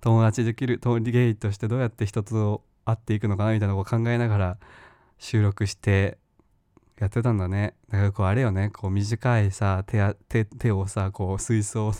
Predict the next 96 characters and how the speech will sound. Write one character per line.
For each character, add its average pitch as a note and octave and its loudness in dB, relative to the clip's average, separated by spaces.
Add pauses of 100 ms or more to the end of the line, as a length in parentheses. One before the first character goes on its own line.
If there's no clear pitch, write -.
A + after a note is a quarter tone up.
(140)
か - -2
ら G2+ 2
こ - -2
う G#2+ 0
伸 G#2 0
ば A2 2
し - -6
て A#2 -2
る G2+ -2
み F#2+ -4
た F#2 -4
い F#2 -2
な、 E2+ -6 (480)
<laughs> B3 -6
生 A#2 -6
き A#2 -2
物 A#2 4
み F#2+ 2
た F#2 0
い F2+ 0
な F#2 -2
感 G2 0
じ G2 -4
で、 G2 -2 (600)
こ G2 -2 (120)
う、 G#2+ -2
や G2 2
っ - -4
て B2+ -2
た B2+ 0
ん A2+ 2
だ F#2+ 0
ろ F2+ -2
う - -2
ね。 G2+ 0
な G#2 2
ん G2+ 0
と G2 -6
か F#2 -2
し - -12
て、 F#2 -6
な A2 0
ん B2+ -2
と C3+ -6
か A2 -2
し - -12
て F2+ -4 (480)
自 G#2+ 0
分 G#2+ 2
の G#2+ 2
こ G#2+ 0
と A2 -2
知 - -6
っ - -20
て A2 -2
も G#2 2
ら G#2+ 2
い G#2 0
た A#2 -2
い A2+ 0
っ G2+ -4 (180)
て F2+ -6
思 F2 -4
う。 - -6
だ G2 2
か G2+ 4
ら G2+ 2
こ F#3 2
う G#3 4
い A3+ 0
う - -2
自 G3 -4
己 - -2
顕 F#3+ -4
示 F#3 -2
欲、 B2 -8 (260)
な G#2+ -2
ん G2 -4
か - -16
こ G#2 -4
う、 - 2
若 G2 -2
い C3 -4 (100)
子 F#2 -10
が F#2+ -10
さ、 - -6
持 G#2 0
っ G#2 -4
て - -8
る F#2 -2
自 F#2+ -6
己 - -6
顕 F#2+ -6 (140)
示 A2+ -4
欲 G2+ -10
っ - -16